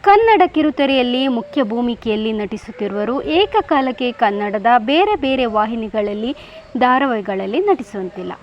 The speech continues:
ಹೀಗಾಗಿ ಶಶಿ ಹೆಗಡೆ, ಸಾರಾ ಅಣ್ಣಯ್ಯ ಅವರು ಅಮೃತಧಾರೆ ಬಿಟ್ಟು ಕನ್ನಡದ ಬೇರೆ ದ-, ಬೇರೆ ಧಾರಾವಾಹಿಯಲ್ಲಿ ಏಕಕಾಲಕ್ಕೆ ನಟಿಸುವ ಅವಕಾಶ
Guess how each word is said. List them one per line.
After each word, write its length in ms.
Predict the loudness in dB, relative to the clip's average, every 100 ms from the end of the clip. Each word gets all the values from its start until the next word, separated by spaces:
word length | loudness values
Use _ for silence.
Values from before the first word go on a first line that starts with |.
| -8 4
ಹೀಗಾಗಿ 600 | 4 6 4 6 4 4
ಶಶಿ 360 | 0 -2 0
ಹೆಗಡೆ, 380 | 0 0 0 -2
ಸಾರಾ 500 | -2 -2 -2 -2 -4
ಅಣ್ಣಯ್ಯ 300 | -8 -6 -8
ಅವರು 340 | -4 -2 0
ಅಮೃತಧಾರೆ 840 | 0 2 4 4 4 2 2 4 2
ಬಿಟ್ಟು 360 | -2 -2 0
ಕನ್ನಡದ 580 | 0 4 6 8 6 4 4
ಬೇರೆ 400 | 2 -2 -4 -4
ದ-, 160 | -6 -8 -12 -12 -2
ಬೇರೆ 200 | 2 4
ಧಾರಾವಾಹಿಯಲ್ಲಿ 920 | 4 6 6 2 0 -2 -2 -2 0
ಏಕಕಾಲಕ್ಕೆ 680 | -2 -2 0 2 2 0 -4
ನಟಿಸುವ 560 | -4 -6 -8 -2 -2 -2
ಅವಕಾಶ 460 | 0 0 2 -2